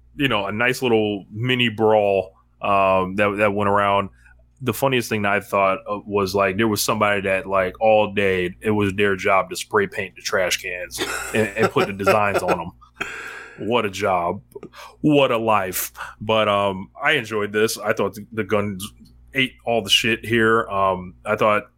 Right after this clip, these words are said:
Speaker 1: the Acclaimed, like, kinda staked their claim, uh, no pun intended, to, like, possibly, like, either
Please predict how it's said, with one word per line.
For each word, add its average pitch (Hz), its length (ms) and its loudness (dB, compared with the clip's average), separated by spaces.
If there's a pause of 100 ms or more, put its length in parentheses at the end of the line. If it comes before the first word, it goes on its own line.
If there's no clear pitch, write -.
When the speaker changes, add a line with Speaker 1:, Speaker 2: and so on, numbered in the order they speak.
(580)
Speaker 1:
the 120 200 2
Acclaimed, 117 560 -2
like, 104 340 0
kinda 117 240 -2
staked - 720 -6 (160)
their 107 280 2
claim, 90 520 -8 (120)
uh, 98 160 -4
no 95 160 0
pun 101 200 -2
intended, 92 520 -4 (480)
to, 185 280 4
like, 131 360 -2
possibly, 127 1080 0
like, 98 540 -2 (720)
either 127 560 2